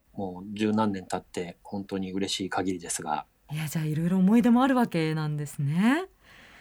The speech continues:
Speaker 1: そうですね。
Speaker 2: うん。
Speaker 1: でも辻さん、あの、マネーフォワードの最近のトピックスといえば、二千二十一年六月、東証一部への市場変更。まあ、現在プライム市場ですが、こう、何か市場変更して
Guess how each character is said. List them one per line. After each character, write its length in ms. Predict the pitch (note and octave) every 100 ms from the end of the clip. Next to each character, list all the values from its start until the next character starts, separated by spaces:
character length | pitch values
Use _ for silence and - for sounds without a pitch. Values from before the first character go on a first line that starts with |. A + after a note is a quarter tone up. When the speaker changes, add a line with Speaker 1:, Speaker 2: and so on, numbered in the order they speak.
| -
Speaker 1:
そ 160 | - B2
う 40 |
で 80 | F2+
す 160 | - F#2
ね。 140 | F#2+
Speaker 2:
う 40 |
ん。 20 | F#2+ - - - - - - -
Speaker 1:
で 80 | C#3
も 100 | A#2
辻 220 | D3+ E3+
さ 100 | G3+
ん、 160 | G3 -
あ 100 | C3
の、 100 | B2
マ 140 | C#3
ネ 100 | G3
ー 20 |
フ 140 | A3 B3+
ォ 60 |
ワ 80 | G#3+
ー 20 |
ド 80 | C3
の 220 | A2+ G2+ -
最 340 | - F3 F#3+
近 380 | - G#3 G3+ G3
の 140 | F#3+
ト 140 | - F#3
ピ 120 | D3+
ッ 60 | -
ク 100 | -
ス 100 | -
と 160 | G#2 F#2
い 80 |
え 80 | G2
ば、 320 | F2+ E2+ E2 -
二 120 | A#2
千 240 | - E3 C3+
二 160 | C#3+
十 140 | C3 A2+
一 180 | G#2
年 200 | A2+ G2+
六 240 | F#2+ G2 A2+
月、 240 | A2 - -
東 240 | C#3 C#3
証 200 | C#3+ C#3
一 220 | B2+ -
部 140 | C3 B2
へ 60 |
の 160 | D3+ E3+
市 200 | - G2
場 220 | G#2+ G#2
変 300 | - G#2+ F#2 -
更。 280 | - E2 - -
ま 80 | A2+
あ、 20 |
現 160 | C#3
在 160 | C3 F#2+
プ 140 | -
ラ 80 | A2+
イ 100 | A2
ム 120 | A2
市 140 | G#2+ G#2+
場 120 | F#2+
で 80 | F2+
す 120 | -
が、 200 | - F2 - - - -
こ 100 | -
う、 20 | A#2
何 220 | D#3+ -
か 220 | G2 F2+
市 180 | - A2+
場 180 | B2 C3
変 200 | B2 C3
更 220 | - F2+
し 80 | -
て 340 | - F2 E2+